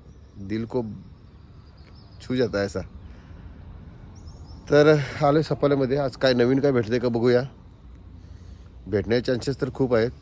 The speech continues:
कारण, अ, आता ओटी चालली आहे, म्हणजे पाणी निघत चाललं आहे, तर मग शंभर टक्के आज लागण्याचे चान्सेस आहेत. आणि तुम्हाला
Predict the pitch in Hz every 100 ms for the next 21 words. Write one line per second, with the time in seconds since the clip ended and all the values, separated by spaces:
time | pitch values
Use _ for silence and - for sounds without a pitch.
0 | - - - - 110 117 120 117 120 120
1 | 120 120 92 - 120 120 123 120 113 -
2 | 101 110 131 117 107 110 147 - - -
3 | - - - - - - 95 104 107 110
4 | 123 123 120 117 110 107 - 98 98 -
5 | 107 110 107 117 107 101 113 113 117 107
6 | 104 107 98 104 98 101 107 - - -
7 | - - - - - - - - - -
8 | - - - - - - - - - 113
9 | 127 123 135 139 156 160 151